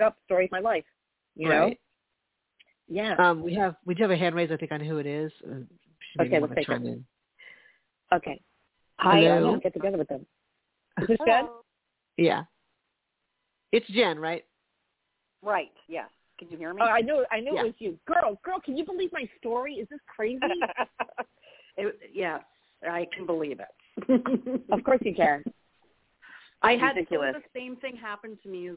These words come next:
Speaker 3: well, um,
Speaker 1: Of
Speaker 3: and
Speaker 1: course.
Speaker 3: it was a guy, a guy that I'd met on vacation, and he told me, like, the only true things were really his name. <laughs>
Speaker 1: Mm-hmm.
Speaker 3: And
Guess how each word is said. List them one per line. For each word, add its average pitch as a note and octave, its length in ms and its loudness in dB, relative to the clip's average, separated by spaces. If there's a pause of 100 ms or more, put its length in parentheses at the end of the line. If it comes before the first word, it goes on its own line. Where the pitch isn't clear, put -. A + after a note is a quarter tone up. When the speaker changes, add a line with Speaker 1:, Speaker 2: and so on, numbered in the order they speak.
Speaker 3:
well, D3+ 540 -12
um, D#3 420 -12 (120)
Speaker 1:
Of D#3+ 240 0
Speaker 3:
and D#3+ 100 -4
Speaker 1:
course. D#3 340 4
Speaker 3:
it - 20 -20
was - 20 -10
a - 180 -8
guy, - 480 -2
a E3 60 -2
guy E3+ 220 6
that E3+ 120 2
I'd E3+ 160 2
met D#3+ 140 0
on D#3 160 -2
vacation, D#3+ 680 -2
and D#3+ 140 2
he D#3+ 100 0 (100)
told E3 220 2
me, D#3+ 340 4 (400)
like, F3 160 0
the G3+ 160 0 (140)
only E4 200 4 (140)
true F3+ 300 0
things F#3 340 2
were D#3+ 160 -4
really D3 320 -6
his D3+ 200 -8
name. C3+ 540 -8
<laughs> - 40 -20 (520)
Speaker 1:
Mm-hmm. - 760 0
Speaker 3:
And F3 120 -4